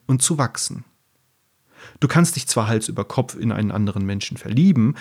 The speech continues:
weil dein Körper die Hormonbombe zündet, aber damit zwischen euch wirklich Liebe entstehen kann, braucht es Zeit und Vertrauen. Das Vertrauen, dass dein Partner dich auch noch liebt, wenn du einmal Nein sagst und ihm einen Wunsch abschlägst.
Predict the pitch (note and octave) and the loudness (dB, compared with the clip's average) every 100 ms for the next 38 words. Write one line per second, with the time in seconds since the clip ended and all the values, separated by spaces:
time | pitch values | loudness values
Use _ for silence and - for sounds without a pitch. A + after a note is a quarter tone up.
0 | - A#2 G#2+ G#2+ B2 A#2 G#2+ G2+ G2 G#2 | -4 0 0 0 0 0 -2 -4 -2 2
1 | D#3 D#3+ G2+ G2 G2 - G#2+ B2+ - - | 4 6 4 0 -2 0 2 2 -2 -10
2 | - - B2 A#2 A#2 A2 - - - A#2+ | -20 -4 0 2 4 2 0 -4 -2 0
3 | A#2+ - G#2 - A2 - - - A2+ E3 | 0 -2 -4 -2 -2 -2 -14 -10 -2 4
4 | A#3 D3 - G#2+ - A2+ A#2 B2 C#3 D#3+ | 4 4 2 0 0 0 0 0 0 -2
5 | - - E3 D#3+ F3+ F3 - - G#2+ G#2+ | -4 -6 -2 0 0 -2 -4 -2 -2 -2
6 | - - C3 B2+ - C#3 A#2 G2+ F#2 - | -6 -4 0 0 -2 -8 -6 -6 -8 -12
7 | - _ _ _ _ - - _ _ G#2 | -16 _ _ _ _ -20 -20 _ _ -4
8 | - - G2 - G2 A#2 D#3 E3+ A2+ G2+ | -4 -6 -10 -4 2 4 6 4 0 -4
9 | - - - _ _ _ _ _ _ _ | -4 -6 -8 _ _ _ _ _ _ _
10 | - - - A2 G#2+ - G#2 A#2 - D#3+ | -20 -16 -4 -2 -2 -2 -4 -2 0 0
11 | - - D#3 E3 D#3+ A#2+ B2+ - C#3 C3+ | 0 -2 0 2 0 0 0 0 0 2
12 | C3+ D#3+ E3+ F3 F3+ F3 B2 G#2 G2+ A#2+ | 2 2 4 4 4 6 4 4 -2 -4
13 | - - C#3 E3 B2 A#2+ C3 G#2+ F#2+ - | -8 -4 -2 0 2 2 2 0 -2 -4
14 | E3+ - G#2+ - - - | -6 -4 -6 -8 -12 -16